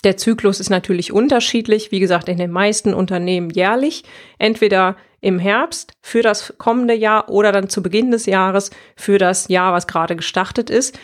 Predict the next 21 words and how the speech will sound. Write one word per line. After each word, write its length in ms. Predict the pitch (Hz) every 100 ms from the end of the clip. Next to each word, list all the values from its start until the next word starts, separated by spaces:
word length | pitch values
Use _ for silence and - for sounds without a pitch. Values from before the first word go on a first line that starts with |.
| -
Insofern 540 | 196 185 196 196 190 190
sind 160 | 190
vielleicht 280 | 196 170 170
jetzt 260 | 180 214 -
auch 100 | 196
schon 200 | - 185
einige 340 | 180 190 185
Unternehmen 720 | 165 190 185 180 185 185 185 - - - _ _ _ -
in 140 | 220
dem 160 | 202 190
Planungsprozess 880 | 196 180 180 175 - 180 - 180
drin 260 | - 202 277
oder 220 | 202 196
haben 300 | 190 196 202
den 160 | 196 196
für 160 | -
dieses 320 | 170 180 180 -
Jahr 160 | 165
schon 180 | 160 -
abgeschlossen 720 | - - 196 - 190 185 190
und 320 | - 185 185